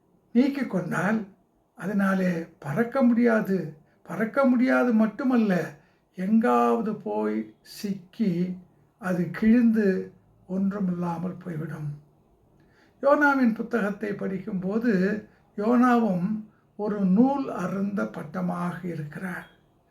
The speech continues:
நான் ஏற்கனவே சொன்னவனமாக, அவர் ஆண்டவருக்கு பிரியமான ஒரு தீர்க்கதரிசியாக ஆண்டவருடைய விருப்பத்தை, ஆண்டவருடைய சித்தத்தை செய்தபோது, அவர் தேவனோடு இருந்தார்.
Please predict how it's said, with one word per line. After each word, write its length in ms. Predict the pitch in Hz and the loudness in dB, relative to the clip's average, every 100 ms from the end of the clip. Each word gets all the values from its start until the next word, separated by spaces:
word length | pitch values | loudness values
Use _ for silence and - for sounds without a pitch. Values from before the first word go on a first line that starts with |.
| _ _ _ | _ _ _
நான் 140 | 240 240 | 4 6
ஏற்கனவே 460 | 254 269 277 269 | 6 2 -2 -2
சொன்னவனமாக, 720 | 269 - 214 208 190 196 185 196 196 165 175 - - - | -4 -4 -6 -2 -2 -2 -2 -2 -4 -4 -6 -10 -20 -12
அவர் 180 | - 214 | -4 0
ஆண்டவருக்கு 600 | 208 262 294 277 254 - | 2 2 2 2 0 -4
பிரியமான 840 | 233 226 220 226 220 220 233 233 233 | -6 -2 2 4 4 4 4 4 2
ஒரு 160 | 196 | 0
தீர்க்கதரிசியாக 1000 | 165 220 214 220 208 202 - 196 175 147 190 190 190 - - - | -2 -6 -4 -6 -6 -6 -6 -6 -6 -6 -4 -2 -4 -16 -20 -10
ஆண்டவருடைய 640 | 190 233 247 247 220 208 | 0 4 4 4 2 0
விருப்பத்தை, 640 | 165 196 220 - 226 220 247 | 0 -2 -2 -4 -6 0 0
ஆண்டவருடைய 460 | 233 196 202 196 190 | 0 -2 -2 -2 -4
சித்தத்தை 680 | 180 220 214 247 247 - 208 | -6 -8 -8 -4 -4 -2 -4
செய்தபோது, 720 | - 202 196 196 220 277 254 190 233 - - _ _ _ | -2 -2 -2 0 2 4 4 6 4 2 -12 _ _ _
அவர் 420 | 175 175 175 175 175 - - _ _ _ - | -12 -4 -2 -2 -6 -12 -20 _ _ _ -4
தேவனோடு 760 | 202 214 196 208 214 214 214 | -2 0 0 0 -2 -2 -2
இருந்தார். 580 | 185 160 165 147 147 143 | -2 -4 -8 -8 -8 -10